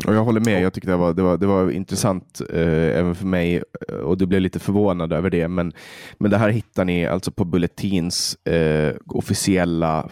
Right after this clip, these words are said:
Speaker 1: podcastkanal. Sök på Bulletin Podcast där du lyssnar på poddar eller gå in på bulletin punkt nu.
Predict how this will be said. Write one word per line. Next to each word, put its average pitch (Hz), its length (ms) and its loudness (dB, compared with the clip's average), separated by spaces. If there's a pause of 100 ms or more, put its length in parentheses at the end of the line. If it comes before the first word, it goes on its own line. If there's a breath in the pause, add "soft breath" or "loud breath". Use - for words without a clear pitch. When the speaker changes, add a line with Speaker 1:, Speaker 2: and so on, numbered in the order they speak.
(140)
Speaker 1:
podcastkanal. 87 880 -2
Sök 90 280 0
på - 100 -6
Bulletin 87 520 -2
Podcast - 800 -4
där 82 160 2
du 78 60 -2
lyssnar 80 260 -2
på - 120 -10
poddar 76 380 -2
eller 78 200 -2
gå 65 120 -6
in 80 180 -4
på - 100 -8
bulletin 78 460 -2
punkt 76 280 -4
nu. 92 400 2